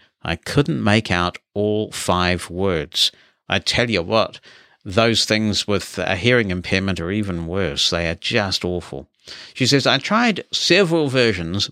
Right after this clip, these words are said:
but it was impossible. My choice is now to forego Brian's recommended software to work with Lisi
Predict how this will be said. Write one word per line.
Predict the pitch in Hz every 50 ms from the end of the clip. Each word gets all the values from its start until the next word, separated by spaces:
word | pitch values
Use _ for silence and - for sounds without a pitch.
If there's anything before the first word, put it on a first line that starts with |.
| -
but | - 104 104 - -
it | - 123 120 - _ -
was | 104 104 107 101 -
impossible. | 98 95 98 92 - - - 101 95 - 98 78 73 67 - - _ _ _ _ _ _ _ _
My | - - 247 202 -
choice | - - 175 120 92 110 - - - - - _ _ -
is | 107 95 90
now | 113 104 95 101
to | 101 - 92
forego | - - - 104 104 104 90 - 87 82 85 98 127 160 147
Brian's | - 92 95 101 90 90 95 98 98 101 101 90 - - -
recommended | 104 107 107 - 98 98 95 95 92 90 90 -
software | - - - 117 120 - - - 67 71 85 104
to | - - - 90
work | 82 98 117 143 165 - -
with | 87 82 - -
Lisi | 78 76 82 - - - 139 160 196